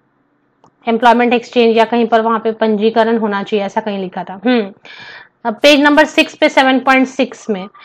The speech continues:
चयन परीक्षा के लिए आवेदन करते समय संबंधित अभ्यर्थी के पास मध्य प्रदेश राज्य के रोजगार कार्यालय में, मीन्स employment exchange में, जीवित पंजीयन होना अनिवार्य होगा। तो जब आप application कर रहे हैं,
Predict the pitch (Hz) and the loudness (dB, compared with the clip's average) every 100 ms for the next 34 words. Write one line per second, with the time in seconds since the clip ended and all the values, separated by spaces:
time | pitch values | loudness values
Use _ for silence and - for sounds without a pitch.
0 | - - - 294 277 302 302 294 285 311 | -20 -20 -4 0 2 2 2 0 2 2
1 | 294 302 302 277 254 247 285 277 262 262 | 4 2 6 6 4 2 0 2 2 2
2 | 277 254 240 220 247 254 262 262 311 277 | -2 0 -2 0 0 0 0 0 0 0
3 | 240 285 269 277 294 277 277 277 269 247 | 2 0 0 -2 0 2 2 2 -2 2
4 | 302 302 269 285 262 254 247 247 240 269 | 0 2 -2 0 -2 2 4 4 2 0
5 | 285 254 254 233 254 262 269 226 214 190 | 0 2 2 2 2 2 2 2 2 -2
6 | 196 202 247 277 262 247 233 254 269 277 | -4 -4 -2 -2 -2 -4 2 2 2 0
7 | 262 233 - - 196 180 175 202 - - | -2 -4 -6 -4 -4 -4 -10 -14 -18 -20
8 | - 208 247 269 311 - 277 269 240 285 | -12 -2 0 2 0 -2 0 0 2 0
9 | 269 254 254 269 247 247 233 220 220 190 | 0 0 2 2 2 2 2 4 2 0
10 | 196 254 214 254 254 254 254 254 _ 285 | -2 -2 0 -2 -2 0 0 0 _ -6
11 | 285 _ _ 226 - 254 - 269 302 302 | -6 _ _ -6 -4 -4 -2 -2 -2 -4
12 | 285 269 269 277 254 214 | 0 2 2 0 -2 -6